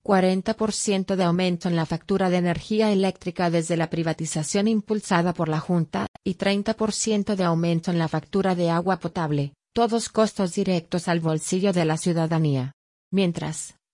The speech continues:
se destinan mil quinientos millones de dólares en pagos a bonistas, y se sigue dilatando el proceso de reestructuración de la Autoridad de Energía Eléctrica, cuyos bonistas buitres reclaman el pago de una deuda con intereses que asciende a doce mil millones de dólares.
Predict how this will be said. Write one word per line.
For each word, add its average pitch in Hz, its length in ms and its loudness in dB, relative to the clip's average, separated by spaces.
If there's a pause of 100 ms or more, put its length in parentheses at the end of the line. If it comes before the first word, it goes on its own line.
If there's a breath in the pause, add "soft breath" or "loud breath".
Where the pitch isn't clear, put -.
se 202 160 4
destinan 220 640 2
mil 233 220 2
quinientos 185 600 0
millones 180 440 0
de 180 100 2
dólares 180 460 2
en 160 160 -2
pagos 175 380 0
a 175 60 2
bonistas, 160 640 -2 (160)
y 196 80 -2
se 185 160 -2
sigue 208 300 0
dilatando 185 500 0
el 165 100 2
proceso 175 540 -2
de 180 100 0
reestructuración 170 920 -2
de 196 80 2
la 190 100 2
Autoridad 165 560 2
de 190 80 -2
Energía 175 560 -2
Eléctrica, 175 680 -4 (180)
cuyos 214 420 2
bonistas 190 540 2
buitres 196 460 0
reclaman 180 440 2
el 165 160 2
pago 180 320 0
de 175 100 2
una 170 300 2
deuda 175 340 0
con 170 200 0
intereses 185 600 0
que 180 120 -2
asciende 208 480 0
a 175 80 2
doce 190 340 2
mil 175 220 2
millones 170 500 0
de 170 80 4
dólares. 139 640 -2